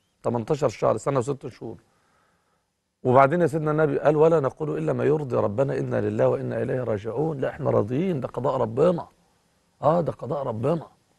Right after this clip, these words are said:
احنا، احنا، احنا مؤمنين. وفي صراع بين الحق والباطل إلى أن يرث الله الأرض ومن عليها. وفي الصراع ما بين الحق والباطل،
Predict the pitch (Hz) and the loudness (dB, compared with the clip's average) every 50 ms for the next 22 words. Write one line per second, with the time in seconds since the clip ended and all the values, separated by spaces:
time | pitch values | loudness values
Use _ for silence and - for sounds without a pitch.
0 | _ _ _ _ _ _ _ _ _ _ _ _ _ _ _ _ _ - 135 - | _ _ _ _ _ _ _ _ _ _ _ _ _ _ _ _ _ -14 -10 -6
1 | 147 139 131 135 139 - 151 151 151 - - - - 190 180 170 170 165 160 170 | 0 2 2 2 2 0 -2 -2 -2 0 -2 2 4 6 6 6 6 6 6 6
2 | 202 226 208 156 123 127 - _ _ _ _ _ _ _ _ _ _ _ _ _ | 6 6 4 2 0 -4 -8 _ _ _ _ _ _ _ _ _ _ _ _ _
3 | _ - 139 131 131 - - - - 185 180 220 214 175 160 180 180 165 160 143 | _ 2 2 4 6 4 2 4 6 8 10 10 10 10 8 8 6 6 4 0
4 | - - - - - 165 156 139 135 156 196 190 - - 170 135 - _ _ _ | 0 -2 -4 -2 2 2 4 4 4 4 4 4 4 2 -2 -4 -4 _ _ _
5 | _ _ _ - 170 170 170 - - 151 143 151 175 185 170 151 - - 131 131 | _ _ _ 4 6 8 8 8 6 4 4 4 4 4 4 2 -2 -2 -2 2
6 | 143 175 165 147 143 147 170 175 151 123 131 131 139 139 143 139 127 120 131 147 | 4 4 4 4 2 2 0 0 2 2 2 2 2 0 -2 -2 0 2 4 4
7 | 156 139 113 117 - _ _ _ _ _ _ _ _ _ _ _ _ _ _ - | 2 0 -2 -8 -16 _ _ _ _ _ _ _ _ _ _ _ _ _ _ 2
8 | 139 131 117 165 151 - - 180 185 240 254 240 190 180 170 196 214 208 180 - | 2 2 4 2 0 2 2 6 8 8 8 8 6 6 6 6 4 2 2 0
9 | - 220 - - - 190 185 170 165 156 160 208 214 196 - - 202 202 202 185 | -2 -2 -4 -2 -2 2 2 2 2 2 2 2 2 2 4 6 6 8 8 6
10 | 175 160 | 4 -2